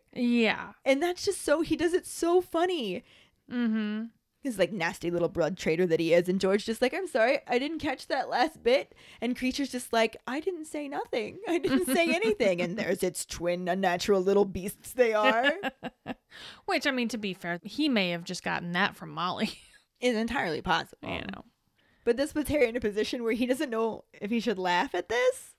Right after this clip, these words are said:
Speaker 2: or not. And I'm gonna go with laugh at this.
Speaker 1: Yeah.
Speaker 2: 'Cause what else can you do, really?
Speaker 1: Right.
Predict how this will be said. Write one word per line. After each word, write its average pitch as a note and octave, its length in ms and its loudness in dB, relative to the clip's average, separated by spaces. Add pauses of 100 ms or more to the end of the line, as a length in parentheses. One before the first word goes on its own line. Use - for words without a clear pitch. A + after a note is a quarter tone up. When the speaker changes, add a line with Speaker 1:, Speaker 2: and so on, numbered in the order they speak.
Speaker 2:
or G4+ 220 -2
not. B4 400 0 (280)
And D#4+ 140 -2
I'm C5+ 140 -2 (100)
gonna D4+ 100 0
go A#3+ 200 2
with F#3 160 0
laugh D#3+ 320 0
at F3+ 160 -2
this. A#3 260 0 (220)
Speaker 1:
Yeah. G#3 640 0
Speaker 2:
'Cause E4+ 100 2
what G4+ 160 2
else A#3+ 220 2
can D#3 320 -6
you E3 160 -4
do, F#3 400 0
really? E3 340 2
Speaker 1:
Right. - 460 2